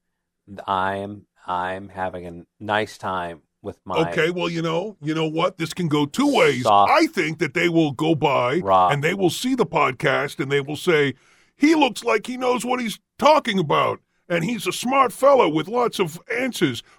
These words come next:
Speaker 2: But that other guy that he does the show with,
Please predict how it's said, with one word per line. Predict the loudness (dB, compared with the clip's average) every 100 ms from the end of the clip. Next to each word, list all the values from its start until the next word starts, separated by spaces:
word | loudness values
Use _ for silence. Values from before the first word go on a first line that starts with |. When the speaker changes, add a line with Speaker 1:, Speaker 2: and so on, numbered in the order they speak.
| -2
Speaker 2:
But | 2
that | 4 6
other | 6 4
guy | 2 2 2 0
that | 0
he | -2
does | 0 0 0
the | -2
show | 0 2 2
with, | 2 0 0